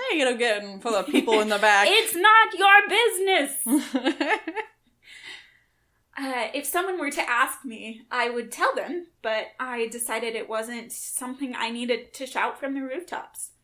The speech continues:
Speaker 2: And that's just me. I completely support people who publicly come out and admire their confidence, but I do not have that confidence.
Speaker 1: That is okay. It is okay not to put everything on social media if that is your choice.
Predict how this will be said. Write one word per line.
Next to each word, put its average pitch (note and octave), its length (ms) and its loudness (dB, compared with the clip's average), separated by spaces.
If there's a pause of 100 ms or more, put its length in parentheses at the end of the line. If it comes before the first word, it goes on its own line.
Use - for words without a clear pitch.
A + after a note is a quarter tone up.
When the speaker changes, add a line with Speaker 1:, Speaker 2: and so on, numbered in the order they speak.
(200)
Speaker 2:
And D4+ 140 -6
that's F4 240 -4
just G4+ 200 -4
me. - 280 -10 (520)
I C#4 360 -2
completely C4+ 480 -8
support C#4+ 420 -6
people F#3+ 360 -12
who G#3 100 -16
publicly G3 600 -14
come G3+ 140 -20
out - 240 -14
and A3+ 420 -12
admire B3 480 -4
their G#3+ 160 -6
confidence, - 720 -12 (420)
but B4+ 120 -6
I A#4+ 180 -2
do G#4 80 -4
not E4 260 -8
have - 260 -18
that - 220 -12
confidence. - 840 -20 (120)
Speaker 1:
That D3+ 220 -16
is F#3+ 160 -16
okay. B3+ 800 -12 (1500)
It C#4 260 -6
is E4 200 -2
okay D4 520 -6
not G3+ 200 -14
to A3+ 80 -16
put - 280 -14
everything G3+ 460 -12
on G3 120 -14
social G3 360 -12
media F#3+ 360 -10
if F#3+ 200 -14
that F3 160 -10
is E3+ 120 -14
your E3+ 100 -10
choice. G#3 440 -10